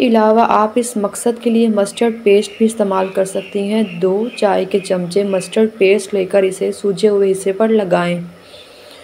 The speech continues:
पैरों और हाथों की वरम ज़दा उंगलियों को आराम पहुंचाने और दर्द में कमी लाने के लिए मस्टर्ड का इस्तेमाल बहुत मौसर रहता है। अपने पैरों को ऐसे नीम गर्म पानी में दस पन्द्रह मिनट के लिए भिगो कर रखें, जिसमें एक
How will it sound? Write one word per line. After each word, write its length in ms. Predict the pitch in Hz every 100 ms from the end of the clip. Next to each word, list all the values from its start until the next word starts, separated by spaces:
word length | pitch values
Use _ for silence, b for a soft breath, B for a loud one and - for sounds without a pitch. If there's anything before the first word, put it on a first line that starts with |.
| B B - -
पैरों 380 | 226 233 269 277
और 80 | 254
हाथों 380 | 220 202 220 247
की 200 | 240 254
वरम 440 | 196 196 196 233 226
ज़दा 380 | 208 185 196 196
उंगलियों 380 | 190 190 202
को 180 | 202 220
आराम 360 | 220 190 190 208
पहुंचाने 580 | 214 202 196 185 180 190
और 200 | 196 190
दर्द 220 | 185 196
में 140 | 202 220 -
कमी 260 | 196 202 254
लाने 300 | 220 180 185
के 100 | 185
लिए 160 | 185
मस्टर्ड 360 | 185 180 - 214
का 100 | 208
इस्तेमाल 440 | 196 196 180 190
बहुत 300 | 180 180 208
मौसर 400 | 202 185 180 208
रहता 300 | 185 170 175 180
है। 220 | 170 175 175 - B B B B B B B B - -
अपने 300 | 226 247 277
पैरों 360 | 269 208 214
को 140 | 220 240
ऐसे 340 | 214 202 233
नीम 240 | 220 208 214
गर्म 240 | 202 202
पानी 320 | 196 190 185
में 160 | 190 202
दस 200 | 196 196 -
पन्द्रह 260 | 190 202 214
मिनट 240 | 202 190
के 80 | 202
लिए 160 | 196 185
भिगो 380 | 190 190 196
कर 180 | 202 233
रखें, 360 | 214 190 196 190
जिसमें 340 | 190 - 202
एक 220 | 196 196